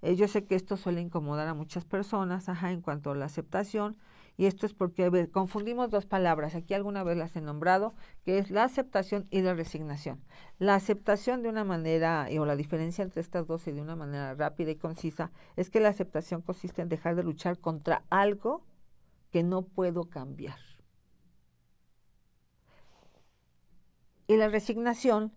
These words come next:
implica abandonar la lucha de algo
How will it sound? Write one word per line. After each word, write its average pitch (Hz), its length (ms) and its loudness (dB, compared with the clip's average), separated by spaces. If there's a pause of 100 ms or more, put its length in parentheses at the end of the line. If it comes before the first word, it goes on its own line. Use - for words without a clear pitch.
implica 202 580 0
abandonar 185 1000 2 (720)
la 165 180 2
lucha 185 360 -2
de 165 200 2
algo 185 520 4